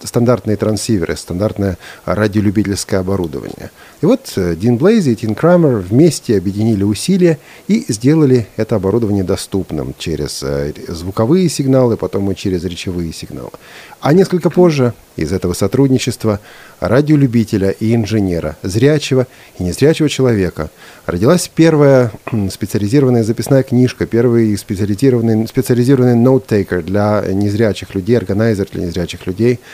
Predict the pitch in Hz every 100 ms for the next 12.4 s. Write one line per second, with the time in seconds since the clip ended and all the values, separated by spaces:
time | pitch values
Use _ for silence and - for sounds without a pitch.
0 | - - - 80 113 120 117 - 113 98
1 | - - - - - - 147 151 135 110
2 | - - - 92 90 90 87 82 87 85
3 | 78 92 - 80 - - 87 82 87 90
4 | - 82 85 85 98 143 165 - - -
5 | - 151 208 - - 160 160 117 - 151
6 | 151 127 85 67 53 71 101 120 117 -
7 | - 123 139 127 127 110 104 - - -
8 | - - 104 110 - 120 104 101 110 101
9 | 98 - 95 101 - 110 110 98 95 85
10 | 85 98 - - 87 - - 90 - -
11 | 80 73 76 76 - 127 127 107 - -
12 | - - 82